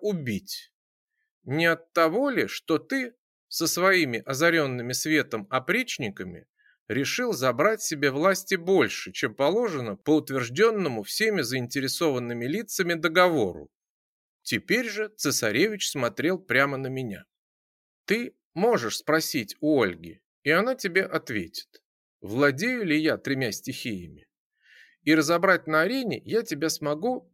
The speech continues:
десятком разных способов. В общем, что я сказать-то хотел? Дуэль не состоится. Я готов принести тебе хоть тысячу извинений и в качестве сатисфакции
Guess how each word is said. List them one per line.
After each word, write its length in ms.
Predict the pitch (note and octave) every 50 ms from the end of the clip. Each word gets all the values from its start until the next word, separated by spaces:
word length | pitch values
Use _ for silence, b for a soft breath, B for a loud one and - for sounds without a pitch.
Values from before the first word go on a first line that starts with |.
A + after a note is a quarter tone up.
| _
десятком 800 | - D3 D3+ A3+ A#3 - - - E3 B2+ A2 - _ G2+ G2 G2+
разных 380 | A#2+ D#3+ F3+ D#3+ D3+ D3 C3+ -
способов. 560 | - - - G#2 F#2 - - - - - _ _ _ _ _ _ _ _ _ _ _ _ _ _ _ _ _
В 120 | - B2 F3
общем, 600 | A#3+ B3 B3 - - A3 G#3 G3+ F#3+ F#3+ - _ _
что 280 | _ - - - A#3+ A#3+
я 180 | A#3 F#3+ F#3 F3+
сказать-то 560 | - - G3+ G3 F3+ G3 D3 - - - A2+
хотел? 500 | - - A#2 A2 - - F2+ D#2+ - _ _ _ _ _ _ _ _ _ _ _ _
Дуэль 560 | G2+ G2+ G#2+ C3+ D#3+ G3+ B3 C4+ C4 A#3+ A3+ _ _ _ _ _
не 160 | A#2+ D3+ F#3+
состоится. 840 | F#3 - F#3+ F3+ - - F#3 F3 D#3 A2 E2+ F2 - - - - - _ _ _ _ _ b b b b b b b b
Я 240 | - C3+ G#3+ A#3+ A3+
готов 420 | F3+ D#3+ D3 - - G#3 G3 -
принести 540 | - E3 D#3 D3+ D3+ C#3+ - - - B3 A3+
тебе 360 | - E3+ D#3 C3+ B2 A#2+ G#2+
хоть 260 | - - _ G#3 A3 G#3+ _ _ _
тысячу 500 | - A#3 F#3+ - - - - - - - -
извинений 760 | B2+ B2 A#2+ A#2+ B2 C#3 F3 A3+ B3+ A#3+ G#3 B2 F#2 F#2+ - _ _ _
и 100 | - C3+
в 120 | B2+ -
качестве 520 | _ - E3+ D#3+ - - C3+ - - C3 B2
сатисфакции 1000 | - - C3 B2+ - C3 - - - B3 B3 B3+ - - - G#2+ F#2+ F2+ -